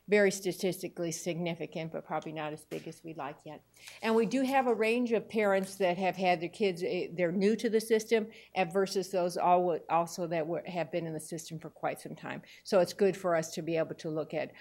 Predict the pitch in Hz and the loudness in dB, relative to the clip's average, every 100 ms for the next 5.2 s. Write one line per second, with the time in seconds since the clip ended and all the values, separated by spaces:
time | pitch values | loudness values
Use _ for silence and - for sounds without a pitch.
0 | - - 151 151 - 147 139 - 156 147 | -18 -6 -4 -4 -2 -4 -4 -8 -10 -10
1 | - - - _ - - - - - 254 | -12 -14 -20 _ -16 -16 -16 -4 4 8
2 | 269 294 294 359 311 269 269 254 233 247 | 8 6 4 2 4 6 6 4 4 2
3 | 226 226 220 240 214 220 208 294 403 294 | 4 2 2 2 4 2 2 2 4 4
4 | 214 185 180 233 - 190 170 208 180 - | 6 4 4 2 0 -2 2 4 4 2
5 | 165 170 | -4 -6